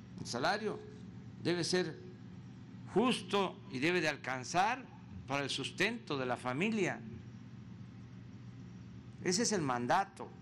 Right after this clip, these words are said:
constitucional. Durante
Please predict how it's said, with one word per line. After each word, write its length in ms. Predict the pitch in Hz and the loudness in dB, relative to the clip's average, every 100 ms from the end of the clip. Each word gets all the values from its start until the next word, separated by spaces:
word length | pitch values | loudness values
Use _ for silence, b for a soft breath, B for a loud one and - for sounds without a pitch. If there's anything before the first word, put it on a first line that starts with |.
| - | -4
constitucional. 840 | 127 117 113 117 110 117 131 185 - - - - - - - - - - - - - - - - - - - - - - - - - - - - - - - - - - - - - | -2 -2 -4 -4 -2 0 2 0 -2 -10 -14 -14 -14 -12 -12 -12 -12 -12 -12 -12 -12 -12 -12 -12 -12 -12 -12 -12 -12 -12 -12 -12 -12 -12 -12 -12 -12 -12 -12 -12 -10 -10 -10 -12 -2
Durante 680 | 139 156 147 - 143 127 | 2 4 4 2 2 2